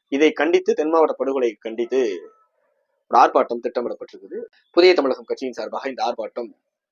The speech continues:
நடக்கவிருக்கு. இந்த இடத்துல இந்த செய்தி குறித்து பலரும் சமூக வலைதளங்கள்ல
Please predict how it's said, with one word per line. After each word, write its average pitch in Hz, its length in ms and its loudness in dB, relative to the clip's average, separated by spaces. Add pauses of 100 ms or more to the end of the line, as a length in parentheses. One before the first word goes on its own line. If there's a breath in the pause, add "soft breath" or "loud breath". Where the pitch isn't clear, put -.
(160)
நடக்கவிருக்கு. 113 480 -4 (2000)
இந்த 220 240 6
இடத்துல 262 400 6
இந்த 214 260 2
செய்தி 247 380 4
குறித்து 202 560 2
பலரும் 180 480 4 (600)
சமூக 185 500 4
வலைதளங்கள்ல 147 520 0